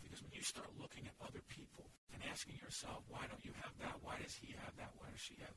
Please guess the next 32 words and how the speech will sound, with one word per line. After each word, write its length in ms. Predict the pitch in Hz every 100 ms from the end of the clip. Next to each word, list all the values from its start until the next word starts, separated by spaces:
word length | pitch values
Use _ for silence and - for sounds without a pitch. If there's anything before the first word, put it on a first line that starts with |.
| -
that?" 160 | - - -
It 160 | -
takes 160 | - -
you 80 | - -
away 400 | - - - - -
from 200 | - - -
what 160 | -
you 80 | -
need 180 | - -
to 80 | -
do 80 | -
every 220 | - -
day 140 | - -
to 80 | -
be 120 | -
the 80 | - -
best 200 | - -
you 80 |
can 160 | - -
be. 120 | - - - _ -
And 80 | -
it's 120 | - -
hubris, 500 | - - - - - -
and 40 | -
it's 120 | - -
arrogance, 440 | - - - - -
and 60 | -
it's 120 | -
insecurity, 720 | - - - - - - - - _ -
and 60 | -
it's 80 | -
frankly 360 | - - -